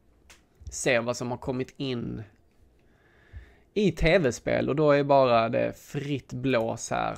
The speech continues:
Alla kategoriers T V-spel. Vi tar, eh, senast inlagda var vi redan på, ja.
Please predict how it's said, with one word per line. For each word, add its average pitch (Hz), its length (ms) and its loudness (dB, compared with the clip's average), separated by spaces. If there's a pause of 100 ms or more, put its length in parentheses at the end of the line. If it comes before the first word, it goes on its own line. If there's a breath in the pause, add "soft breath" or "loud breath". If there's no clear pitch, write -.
Alla 143 440 2
kategoriers 131 1120 -4
T 117 260 -8
V-spel. - 720 -10
Vi 120 140 -12
tar, - 600 -6
eh, - 500 -12
senast 139 580 -2
inlagda - 600 -12
var - 260 -12
vi - 80 -12
redan - 340 -12
på, - 240 -12
ja. - 160 -10